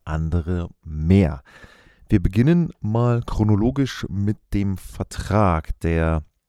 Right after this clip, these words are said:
am achtundzwanzigsten Januar unterschrieben wurde. Und zwar ist das von Ben Sherratt gewesen bei den Detroit Red Wings. Ein Vertrag über drei Jahre, drei Komma acht fünf Millionen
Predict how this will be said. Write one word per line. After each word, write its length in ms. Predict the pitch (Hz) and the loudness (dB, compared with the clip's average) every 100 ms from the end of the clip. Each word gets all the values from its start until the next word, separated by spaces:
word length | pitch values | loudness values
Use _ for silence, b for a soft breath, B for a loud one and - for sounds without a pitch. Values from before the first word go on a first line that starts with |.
| _ _ _ _ - - | _ _ _ _ -14 -2
am 220 | 87 87 - | 0 0 -2
achtundzwanzigsten 1040 | 107 - - 101 - 98 92 95 - 92 90 | -4 -2 -2 -2 -2 -2 -2 -10 -10 -8 -6
Januar 540 | 90 120 143 107 90 | 0 0 2 2 2
unterschrieben 560 | 85 90 - 95 95 90 | 0 -4 -8 -8 -8 -6
wurde. 200 | 110 139 | -4 -4
Und 160 | 92 | -6
zwar 240 | - 98 - | -4 -4 -4
ist 160 | - | -6
das 300 | 101 - - | -6 -6 -10
von 360 | - - 92 92 - | -14 -10 -8 -8 -12
Ben 320 | 82 101 98 | -4 -2 -2
Sherratt 480 | 98 - 95 120 - | -4 2 2 2 -2
gewesen 480 | 127 123 120 131 123 B B B B B B - | -2 0 0 -4 -6 B B B B B B -12
bei 280 | 82 87 92 - | -6 -4 -4 -4
den 220 | 87 85 80 | -4 -2 -6
Detroit 800 | 85 82 101 - - 87 80 80 | -8 -6 -8 -8 -6 -4 -4 -4
Red 240 | 80 120 - | 2 2 2
Wings. 460 | 117 117 - - - | -4 -4 -6 -10 -10
Ein 160 | 90 87 | -8 -6
Vertrag 460 | - - 85 87 | -8 -8 -6 -6
über 200 | - 90 | -6 -6
drei 200 | - - | -4 -2
Jahre, 500 | 90 87 95 107 101 | -2 0 0 0 0
drei 220 | 95 - 87 | -2 -2 -4
Komma 360 | - 95 95 | -2 0 0
acht 280 | 95 92 - | -2 -8 -10
fünf 380 | - 110 104 - | -10 -6 -6 -4
Millionen 600 | 95 92 101 110 101 98 | -2 0 -2 -2 -4 -4